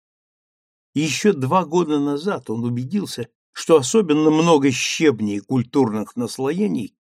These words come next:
накопилось в обширной неглубокой впадине справа от Львиных ворот.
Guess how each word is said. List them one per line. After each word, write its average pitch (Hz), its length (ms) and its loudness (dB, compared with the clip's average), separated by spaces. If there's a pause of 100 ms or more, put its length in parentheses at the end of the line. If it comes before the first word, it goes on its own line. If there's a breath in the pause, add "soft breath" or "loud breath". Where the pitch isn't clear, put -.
(120)
накопилось 202 680 2
в 147 60 2
обширной 190 680 2
неглубокой 139 840 0
впадине 160 720 -2 (200)
справа 147 640 2
от 127 160 -6
Львиных 123 520 0
ворот. 98 400 -10